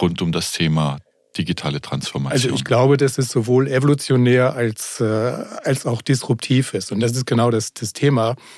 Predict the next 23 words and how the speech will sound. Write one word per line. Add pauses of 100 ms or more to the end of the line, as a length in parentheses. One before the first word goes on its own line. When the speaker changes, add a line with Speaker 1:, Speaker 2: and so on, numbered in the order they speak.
(160)
Speaker 2:
Äh,
man
muss
den
Prozess,
um
die
Menschen
mitzunehmen,
evolutionär
gestalten. (300)
Äh,
aber, (280)
äh,
Technologie
ist
häufig
disruptiv, (320)
äh,
und
genau
diesen
Gegensatz,